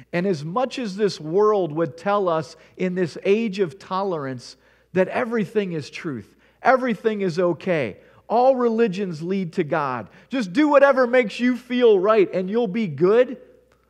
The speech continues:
that doesn't make any logical sense. It doesn't make any, uh, practical sense.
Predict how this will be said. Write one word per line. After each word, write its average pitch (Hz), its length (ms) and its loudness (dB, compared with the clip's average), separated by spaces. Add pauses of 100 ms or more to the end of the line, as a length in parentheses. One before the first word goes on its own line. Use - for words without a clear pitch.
(380)
that - 240 -6
doesn't 185 400 -4
make 165 420 -6
any 165 460 -10
logical 127 580 -10
sense. - 560 -18 (840)
It 156 100 -6
doesn't 202 320 0
make 170 360 -4
any, 160 340 -8 (360)
uh, 135 180 -6 (260)
practical 170 840 -8
sense. - 680 -14